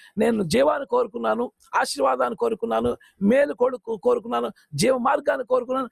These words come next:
ఉత్తమమైన దాన్ని నేను ఎంచుకున్నాను, ఎందుకంటే ఇందులో ఉత్తమత్వం ఉంది. ఇది మంచిది, ఇది the best thing. ప్రభు సేవ,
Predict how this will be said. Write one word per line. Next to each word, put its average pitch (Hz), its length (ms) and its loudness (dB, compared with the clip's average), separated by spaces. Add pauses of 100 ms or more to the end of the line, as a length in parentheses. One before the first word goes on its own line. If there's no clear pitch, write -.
(220)
ఉత్తమమైన 311 800 -2
దాన్ని 277 460 -2 (160)
నేను 233 160 0
ఎంచుకున్నాను, 208 760 -2 (1300)
ఎందుకంటే 160 420 -2
ఇందులో 147 240 0
ఉత్తమత్వం 175 720 -4
ఉంది. 110 260 -12 (920)
ఇది 190 180 2
మంచిది, 254 640 -2 (140)
ఇది 151 120 -6
the 131 160 -2
best 165 520 -4
thing. 269 180 -2
ప్రభు 214 280 0
సేవ, 151 340 -2